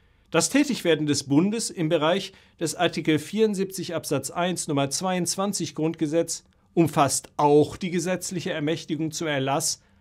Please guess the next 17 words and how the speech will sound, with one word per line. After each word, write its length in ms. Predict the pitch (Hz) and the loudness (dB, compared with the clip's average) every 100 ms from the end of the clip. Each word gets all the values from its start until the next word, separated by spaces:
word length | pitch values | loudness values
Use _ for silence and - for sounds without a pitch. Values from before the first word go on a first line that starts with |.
| _ _ | _ _
einer 260 | - 160 202 | 0 0 2
untergesetzlichen 1000 | 226 196 185 156 139 143 - 180 175 170 | 2 2 2 0 0 -2 -2 -6 -2 0
Norm, 300 | 175 151 156 | 2 4 2
also 200 | 165 147 | 0 -2
einer 220 | 170 147 | 0 -2
Verordnung. 640 | 147 165 147 127 - 104 - _ _ _ _ _ _ | 0 0 2 0 -2 -14 -16 _ _ _ _ _ _
Das 180 | 131 196 | -4 -2
entspricht 480 | 170 - 202 202 | -4 -2 -2 -2
zudem 560 | - 147 135 151 185 190 _ _ _ - | -2 2 6 6 4 -6 _ _ _ -4
dem 120 | 139 | 0
Rechtsgedanken 760 | 127 - - 139 120 120 131 | 0 -4 -8 -6 -4 -6 -6
des 140 | 123 117 | -8 -6
Artikel 360 | 147 131 151 | -8 -4 -4
einunddreißig 880 | 139 123 117 110 92 85 - 69 - _ _ _ | -2 -2 -2 -4 -8 -12 -14 -18 -20 _ _ _
Grundgesetz. 760 | 104 101 95 - _ - - _ _ _ - - - _ _ _ _ _ _ _ _ _ _ _ _ _ _ _ | -12 -12 -18 -20 _ -18 -18 _ _ _ -10 -10 -12 _ _ _ _ _ _ _ _ _ _ _ _ _ _ _
Fall 240 | - 240 233 | 2 2 2
zwei. 380 | - - - | -4 -8 -18